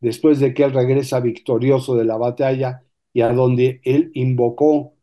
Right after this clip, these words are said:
a Dios diciendo que si él ganase la batalla, mataría a la primera persona que viera al entrar a su, a su pueblo,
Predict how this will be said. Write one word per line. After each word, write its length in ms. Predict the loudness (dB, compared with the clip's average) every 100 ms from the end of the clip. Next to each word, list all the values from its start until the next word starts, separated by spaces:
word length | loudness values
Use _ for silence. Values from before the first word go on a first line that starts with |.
| _ _
a 120 | -12 -2
Dios 300 | 0 0 -2
diciendo 540 | -6 -2 0 0 -2
que 360 | 0 -2 -2 _ _ _
si 280 | -14 -4 2
él 160 | 2 2
ganase 440 | 0 -2 -4 -2
la 100 | -2
batalla, 560 | -2 -2 -2 -2 -4 -10 _
mataría 580 | -6 -4 -2 0 2 2
a 240 | 0 -2 0
la 160 | 0
primera 400 | 0 0 0 -2
persona 540 | -4 -6 -4 -2 -2 -4
que 100 | -4
viera 340 | 0 0 0
al 120 | -2
entrar 300 | -4 -4 -4
a 100 | -4
su, 240 | -6 -12 -16 _ _ -18
a 80 | -18
su 160 | -12
pueblo, 460 | -2 0 2 -2